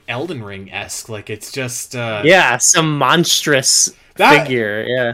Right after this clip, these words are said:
Speaker 1: that would actually be, like, super cool now that, now that you said that. Like, I
Speaker 2: That
Speaker 1: think
Speaker 2: would be my Lynel, you know, like, seeing the
Speaker 1: Yeah.
Speaker 2: Lynel for the first time in Breath of the Wild was scary.
Speaker 1: Have horses
Speaker 2: Like,
Speaker 1: ever
Speaker 2: yeah.
Speaker 1: come back in a game?
Speaker 2: Horses? Like, like
Speaker 1: I
Speaker 2: horse
Speaker 1: can't
Speaker 2: heads?
Speaker 1: Yeah, like, like,
Speaker 2: Like,
Speaker 1: as
Speaker 2: as
Speaker 1: enemies.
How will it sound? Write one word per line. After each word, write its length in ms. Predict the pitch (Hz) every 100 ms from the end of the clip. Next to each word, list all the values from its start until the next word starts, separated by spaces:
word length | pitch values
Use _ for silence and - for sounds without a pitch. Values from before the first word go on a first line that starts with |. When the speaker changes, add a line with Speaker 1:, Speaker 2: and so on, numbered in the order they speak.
| -
Speaker 1:
that 140 | 190 330
would 80 |
actually 260 | 302 226 170
be, 60 | 160
like, 180 | 123
super 400 | - - 208 190
cool 600 | 127 147 156 117 101 - -
now 260 | 123 123
that, 300 | 123 120 117
now 140 | 127 139
that 80 | 131
you 100 | 120
said 240 | 123 117
that. 300 | 107 98 95 -
Like, 180 | 123 117
I 40 | - _ -
Speaker 2:
That 140 | 131 175
Speaker 1:
think 120 | 202
Speaker 2:
would 100 | 160
be 140 | 180
my 240 | 170 160 160
Lynel, 640 | 139 135 147 139 104 92 -
you 140 | 131 117
know, 220 | 110 107
like, 200 | 107 110
seeing 260 | - 175 160
the 80 | 147
Speaker 1:
Yeah. 260 | 131 320 131
Speaker 2:
Lynel 180 | 127 117
for 120 | 117
the 120 | 107
first 240 | - 131 151
time 140 | 120
in 80 | 110
Breath 180 | 123 123
of 60 |
the 100 | 127
Wild 300 | 113 113 143
was 140 | 156 -
scary. 540 | - 170 175 185 202 _ -
Speaker 1:
Have 160 | 208 196
horses 220 | 202 247
Speaker 2:
Like, 80 | 233 -
Speaker 1:
ever 40 |
Speaker 2:
yeah. 160 | 117 107
Speaker 1:
come 140 | 160
back 440 | 98 135 - - _ _ _ _ _ _
in 120 | 147 160
a 60 |
game? 340 | 156 160 247 - _ _ _ _ _
Speaker 2:
Horses? 560 | 139 175 - 269 254 233
Like, 240 | 143 139 123
like 220 | 147 139
Speaker 1:
I 80 | 151
Speaker 2:
horse 340 | 170 165 160 202
Speaker 1:
can't 160 | 214
Speaker 2:
heads? 440 | 165 180 180 - -
Speaker 1:
Yeah, 160 | 233 131
like, 180 | 127
like, 60 | -
Speaker 2:
Like, 180 | 127 123
Speaker 1:
as 60 | 156
Speaker 2:
as 60 |
Speaker 1:
enemies. 560 | 127 143 165 185 185